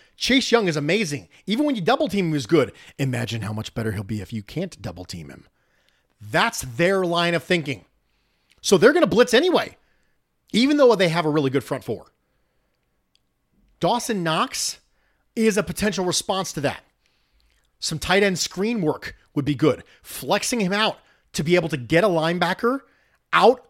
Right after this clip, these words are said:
of the box to be able to make blitzes easier to identify, that would help. It is important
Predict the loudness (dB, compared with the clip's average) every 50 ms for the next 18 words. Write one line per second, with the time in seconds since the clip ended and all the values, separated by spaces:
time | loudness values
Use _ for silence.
0 | _ _ 0 2 2 2 2 4 4 4 2 2 -2 -4 -2 -2 2 2 4 4
1 | 4 4 2 2 2 0 0 2 2 2 2 -2 -4 -4 -2 -4 -4 -2 -2 -2
2 | -2 0 0 0 0 0 -2 0 0 0 0 0 0 -2 -4 -6 _ _ _ _
3 | _ _ _ _ _ _ -16 -10 -6 -4 0 2 2 2 2 0 -4 -12 _ _
4 | _ _ _ _ _ _ _ _ _ _ _ _ _ _ _ _ _ _ _ _
5 | _ _ _ _ _ _ _ _ _ -2 -2 0 0 -2 -4 -4 -2 2 2 4
6 | 4 2 -2 -6 -6 -6 -8 -10